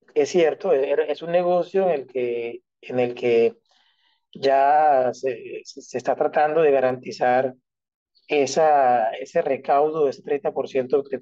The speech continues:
que no lo van a perder a priori, sino que inclusive van a, van a tratar de recuperarlo. Y aquí es muy importante, y quisiera aprovechar est-, este tema de las pérdidas de, o, o del robo, del fraude de energía para decir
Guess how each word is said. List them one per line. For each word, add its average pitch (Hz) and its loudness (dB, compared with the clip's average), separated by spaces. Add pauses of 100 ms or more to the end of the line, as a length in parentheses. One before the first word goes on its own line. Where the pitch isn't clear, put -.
que 127 -8
no 127 2
lo 139 2
van 143 2
a 151 -2
perder 127 0 (1040)
a 131 -2
priori, 143 0
sino 120 -8
que 139 -2 (300)
inclusive 139 0
van 147 2
a, - -2 (220)
van 139 0
a 151 0
tratar 143 0
de 170 -2
recuperarlo. 139 -4
Y 151 -4
aquí 147 -4
es 170 -6
muy 196 4
importante, 151 -2 (720)
y - -20
quisiera 143 -2
aprovechar 147 0 (100)
est-, 156 -6 (180)
este - -12
tema 170 2
de 160 2
las 123 0
pérdidas 151 0
de, 123 -4
o, 131 -4
o 123 -4
del 120 0
robo, 160 2
del 127 -6
fraude 151 0
de 160 0
energía 139 -4
para 123 -2
decir 120 -10